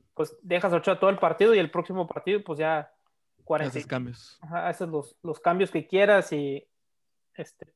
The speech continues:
Speaker 1: porque, pues, digo, hay que ser sinceros, la comp-, o sea,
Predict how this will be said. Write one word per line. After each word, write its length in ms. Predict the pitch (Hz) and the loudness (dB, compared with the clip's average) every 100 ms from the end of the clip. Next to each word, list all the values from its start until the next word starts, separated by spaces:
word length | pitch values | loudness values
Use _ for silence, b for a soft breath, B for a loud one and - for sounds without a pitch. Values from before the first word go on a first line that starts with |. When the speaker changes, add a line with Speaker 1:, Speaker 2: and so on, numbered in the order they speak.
| _ | _
Speaker 1:
porque, 280 | - 156 - | -4 -2 -2
pues, 280 | 151 156 - _ _ _ _ | -6 -8 -10 _ _ _ _
digo, 280 | 220 196 147 | -2 2 2
hay 180 | 151 - | 0 -2
que 100 | 165 | -2
ser 140 | 170 | -2
sinceros, 460 | 180 196 254 170 - _ _ _ _ | 2 2 4 0 -4 _ _ _ _
la 240 | - 160 151 | -2 0 2
comp-, 240 | 165 160 | -2 -2
o 140 | 180 | -4
sea, 120 | 147 | -4